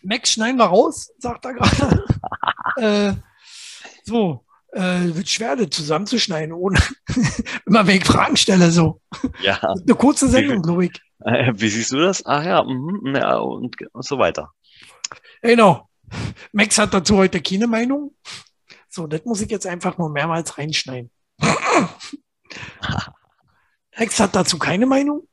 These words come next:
Speaker 1: <laughs> So.
Speaker 2: Doch, doch, doch, doch. Da gibt's ja auch ein Buch, äh, das man sich bei Amazon bestellen kann, glaub ich, oder?
Speaker 1: Kann, muss man aber nicht, weil, ähm,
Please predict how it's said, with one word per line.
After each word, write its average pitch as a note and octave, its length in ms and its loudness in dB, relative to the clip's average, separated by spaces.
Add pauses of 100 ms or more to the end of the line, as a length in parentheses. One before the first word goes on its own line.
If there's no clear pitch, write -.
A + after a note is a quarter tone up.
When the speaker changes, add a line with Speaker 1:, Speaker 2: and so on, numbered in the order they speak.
Speaker 1:
<laughs> - 1080 -8 (680)
So. G#3 220 4 (320)
Speaker 2:
Doch, A2+ 160 0
doch, C#3+ 240 2
doch, A2+ 100 -4
doch. C3 200 2
Da F#2+ 80 -4
gibt's A2+ 240 -4
ja G#2 80 4
auch C3 160 4
ein A2 100 -4
Buch, G2+ 300 -10
äh, F2+ 180 -2
das F#2+ 140 -2
man F#2 120 -6
sich - 300 -12
bei E2+ 320 -2
Amazon F#2 360 -6
bestellen G#2+ 320 0
kann, D#2 160 -12
glaub D2+ 180 -8
ich, D#2+ 100 -18
oder? D3 180 -8 (540)
Speaker 1:
Kann, D#4 320 0 (160)
muss A#3 220 6
man A#3 160 8
aber E3+ 180 6
nicht, C4 460 2
weil, G#3+ 420 2
ähm, G#3+ 720 0